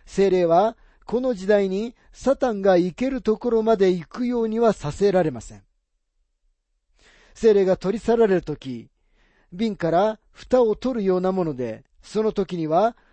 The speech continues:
不法という液体が世界中に注ぎ出されます。いつ聖霊が取り去られるのでしょうか。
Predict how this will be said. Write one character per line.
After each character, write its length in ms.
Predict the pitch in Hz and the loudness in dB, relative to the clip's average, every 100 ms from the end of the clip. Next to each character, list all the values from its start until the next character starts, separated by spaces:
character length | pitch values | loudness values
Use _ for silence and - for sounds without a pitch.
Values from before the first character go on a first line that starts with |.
| _ | _
不 180 | 185 | -8
法 300 | 196 - 294 | -8 -6 -8
と 140 | 277 240 | -8 -6
い 120 | 226 | -4
う 120 | 208 | 0
液 240 | 175 170 - | 0 -2 0
体 200 | 185 160 | -2 0
が 280 | 165 220 - _ | -2 -4 -8 _
世 240 | - - 180 | -12 -4 -2
界 300 | - 262 226 | 2 0 0
中 200 | 185 214 | -8 -6
に 140 | 214 | -6
注 320 | 180 156 - | -6 -8 -8
ぎ 120 | 196 208 | -6 -2
出 120 | 170 | -4
さ 140 | 147 | -4
れ 80 | 113 | -14
ま 120 | 65 | -16
す。 200 | - - _ _ _ _ _ _ _ _ _ _ _ _ _ _ _ _ _ - | -20 -20 _ _ _ _ _ _ _ _ _ _ _ _ _ _ _ _ _ -10
い 100 | 262 | -10
つ 100 | 180 | -10
聖 240 | - 208 | 0 2
霊 140 | 190 180 | 4 4
が 140 | 190 | 2
取 220 | - 196 | 0 -6
り 60 | 208 | -4
去 120 | 196 | -2
ら 140 | 202 | -2
れ 100 | 180 | -2
る 40 | 165 | -4
の 100 | 139 | -8
で 100 | 113 | -12
し 100 | - | -20
ょ 60 | |
う 20 | - | -20
か。 180 | _ | _